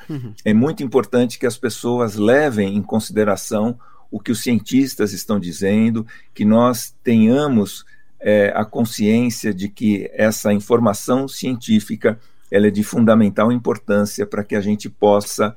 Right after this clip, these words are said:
Speaker 2: sobreviver adequadamente ao longo das próximas décadas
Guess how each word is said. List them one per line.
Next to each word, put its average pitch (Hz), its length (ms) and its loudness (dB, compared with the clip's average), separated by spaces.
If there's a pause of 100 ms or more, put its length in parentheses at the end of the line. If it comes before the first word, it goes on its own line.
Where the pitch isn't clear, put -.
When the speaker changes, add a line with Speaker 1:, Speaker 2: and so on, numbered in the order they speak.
(340)
Speaker 2:
sobreviver 123 1000 2 (140)
adequadamente 101 1040 0
ao 101 140 -2
longo 95 300 -2
das 95 180 0
próximas 95 560 -2
décadas 95 560 0